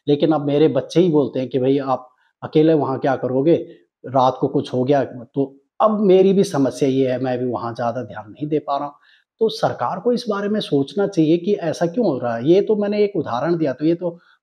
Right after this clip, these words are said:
बहुत लोगों के साथ ऐसी बातें हो रही होंगी कि जो वहाँ इन्वेस्टमेंट करना भी चाह रहे हैं, तो उनके साथ ये मुसीबतें आ रही हैं।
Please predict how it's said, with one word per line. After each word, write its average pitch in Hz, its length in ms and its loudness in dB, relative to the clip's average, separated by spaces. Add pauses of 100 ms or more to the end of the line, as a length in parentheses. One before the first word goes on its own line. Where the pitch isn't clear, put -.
बहुत 202 260 0
लोगों 214 260 2
के 208 100 -4
साथ 185 280 -2
ऐसी 180 220 0
बातें 170 300 0
हो 147 240 2
रही 147 160 2
होंगी 135 320 -2
कि 156 100 -2
जो 156 160 0
वहाँ 139 220 -2
इन्वेस्टमेंट 131 560 -6
करना 139 300 0
भी 208 100 2
चाह 165 200 0
रहे 131 120 -4
हैं, 135 120 -8
तो 139 120 -8
उनके 127 200 -4
साथ 131 180 -4 (100)
ये 143 260 0 (400)
मुसीबतें 143 480 -2 (120)
आ 151 160 4
रही 117 280 -2
हैं। 101 280 -14